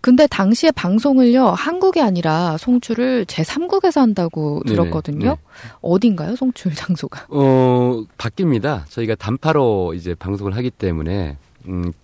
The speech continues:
Speaker 2: 단파는 전 세계 어디서나 다 들리긴 하지만, 뭐, 날씨나 계절을, 뭐, 이런 거에 따라서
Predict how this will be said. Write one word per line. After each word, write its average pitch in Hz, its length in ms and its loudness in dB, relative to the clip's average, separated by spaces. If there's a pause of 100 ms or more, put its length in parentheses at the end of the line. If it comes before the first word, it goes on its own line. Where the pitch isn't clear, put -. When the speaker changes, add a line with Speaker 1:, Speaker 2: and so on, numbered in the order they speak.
Speaker 2:
단파는 143 600 2 (560)
전 151 220 6
세계 165 200 4
어디서나 127 400 2
다 92 180 -8
들리긴 110 320 -2
하지만, 117 500 -4 (280)
뭐, 95 180 -2
날씨나 98 840 -2
계절을, 98 600 -2
뭐, 110 200 0
이런 139 160 4
거에 139 120 4
따라서 120 580 -2